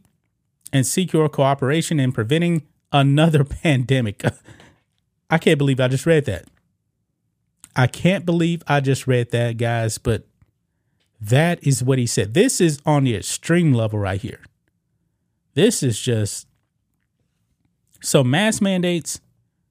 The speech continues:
temperature checks, and also social distancing. Yeah. Yeah. I mean, when is this gonna end? Guys, the flu has been around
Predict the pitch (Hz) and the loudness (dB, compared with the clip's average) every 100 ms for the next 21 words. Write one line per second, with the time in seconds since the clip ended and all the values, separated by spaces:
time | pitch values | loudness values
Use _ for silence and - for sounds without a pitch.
0 | _ - 175 180 - 175 - 185 175 - | _ -2 0 0 -2 -2 0 -2 -2 -4
1 | - - _ _ _ _ _ _ _ _ | -8 -8 _ _ _ _ _ _ _ _
2 | _ _ _ _ 151 151 143 139 135 123 | _ _ _ _ 0 0 0 0 0 -2
3 | _ _ _ _ _ _ _ _ _ _ | _ _ _ _ _ _ _ _ _ _
4 | _ _ - 147 175 - 170 147 - 160 | _ _ -2 0 2 0 0 0 0 -2
5 | 156 139 139 135 104 - - _ _ _ | 0 0 0 -2 -4 -8 -14 _ _ _
6 | _ _ _ _ - 113 147 - - _ | _ _ _ _ -10 0 0 0 -6 _
7 | _ _ _ _ _ _ _ _ _ 123 | _ _ _ _ _ _ _ _ _ 0
8 | 147 135 - _ _ _ _ _ _ - | 2 2 -6 _ _ _ _ _ _ 0
9 | 151 147 143 233 190 - 175 - 131 120 | 2 2 2 2 2 0 -2 -2 0 0
10 | 131 - _ _ _ _ _ _ _ _ | -2 -4 _ _ _ _ _ _ _ _
11 | _ _ _ _ - 120 - 139 104 - | _ _ _ _ -18 -6 0 2 2 -4
12 | 110 190 214 165 135 - 131 127 123 117 | -2 2 2 2 0 0 0 2 0 -2
13 | 120 | -4